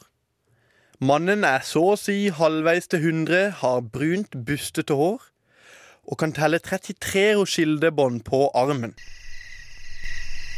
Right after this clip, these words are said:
Neida. Men han har dratt dit, som du hørte, trettitre ganger,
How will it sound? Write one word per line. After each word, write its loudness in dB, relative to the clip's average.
Neida. 0
Men 2
han 4
har 6
dratt 2
dit, 2
som 0
du 4
hørte, 0
trettitre -2
ganger, 0